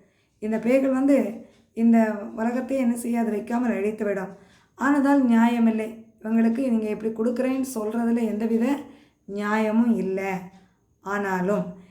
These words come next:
இந்த பேய்களுக்கு ஒருவர் கொடுக்கறதை இன்னொருத்தர் தடுக்கிறது அப்படிங்கிறது பாவம். நீங்க இப்போ கொடுக்க தயாராயிட்டீங்க. ஆனா நீங்க, "நான் இதை வந்து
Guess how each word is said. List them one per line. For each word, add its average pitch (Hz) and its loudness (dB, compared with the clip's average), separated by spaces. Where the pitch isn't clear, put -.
இந்த 240 2
பேய்களுக்கு 269 2
ஒருவர் 254 0
கொடுக்கறதை 262 0
இன்னொருத்தர் 240 -2
தடுக்கிறது 233 -2
அப்படிங்கிறது 214 -4
பாவம். 202 -6
நீங்க 269 2
இப்போ 262 0
கொடுக்க 269 2
தயாராயிட்டீங்க. 214 0
ஆனா 269 0
நீங்க, 254 2
"நான் 254 0
இதை 240 0
வந்து 247 0